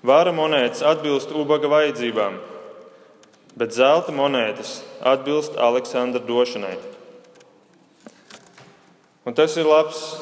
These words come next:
paraugs arī mums, kuri esam ķēnišķīgi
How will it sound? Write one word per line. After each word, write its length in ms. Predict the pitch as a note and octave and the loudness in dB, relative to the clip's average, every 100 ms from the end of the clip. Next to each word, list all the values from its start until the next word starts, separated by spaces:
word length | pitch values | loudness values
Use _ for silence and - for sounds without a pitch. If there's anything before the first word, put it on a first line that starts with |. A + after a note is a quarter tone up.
| - | 0
paraugs 480 | D3+ D#3 C#3+ C3 - | 2 4 2 0 -4
arī 140 | C3+ C3+ | -4 -2
mums, 300 | D3 C#3 - | -4 -6 -6
kuri 240 | C#3 C3 | -2 0
esam 380 | D3 D3 C#3+ A#2+ A2 - - - - | 0 -2 -6 -8 -12 -16 -18 -20 -8
ķēnišķīgi 840 | C#3 C#3 D3+ C#3+ - C3 B2 A#2+ | -2 0 -2 -6 -4 -4 -4 -6